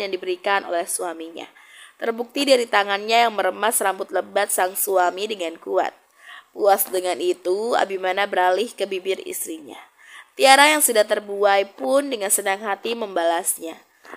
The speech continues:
"Aku tidak sabar ingin menyentuhmu seutuhnya, sayang," ucap Abimana di sela-sela ciumannya. "Aku siap kapanpun kau mau," jawab Tiara dengan patuh. Mereka kembali berciuman dengan intens.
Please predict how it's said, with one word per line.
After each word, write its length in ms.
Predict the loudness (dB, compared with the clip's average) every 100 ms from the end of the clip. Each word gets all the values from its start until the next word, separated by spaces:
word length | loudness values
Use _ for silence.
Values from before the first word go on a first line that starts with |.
| -2
"Aku 260 | -2 0 -2
tidak 320 | 0 0 0
sabar 400 | 0 0 0 -2
ingin 240 | -4 -6
menyentuhmu 640 | -8 -8 -6 -8 -8 -2 0
seutuhnya, 640 | 0 -2 -6 -10 -2 0 0
sayang," 500 | 0 2 2 0 -4 _ _ _ -20 -14
ucap 460 | -10 -6 2 2 2
Abimana 560 | -4 -4 -2 -2 0 -2
di 80 |
sela-sela 640 | -2 -2 0 2 0 0 -2
ciumannya. 720 | -4 -6 -6 -10 -10 -10 -10 _ -12
"Aku 320 | -10 -6 -6
siap 380 | -4 -4 -4 -6
kapanpun 640 | -4 -2 -2 -6 -8 -6
kau 160 | -2 -2
mau," 480 | -2 -6 -6 -8 -14 _
jawab 240 | -4 -4 -2
Tiara 320 | 0 2 0
dengan 260 | -2 -8 -6
patuh. 380 | -6 -6 -10 -16 _ _ -20 -20 _
Mereka 260 | 4 4 4
kembali 400 | 0 2 2 4
berciuman 640 | -2 -4 -6 -4 -2 -2
dengan 240 | -2 -4 -6
intens. 960 | -8 -10 -10 -10 -6 0 0 0 -6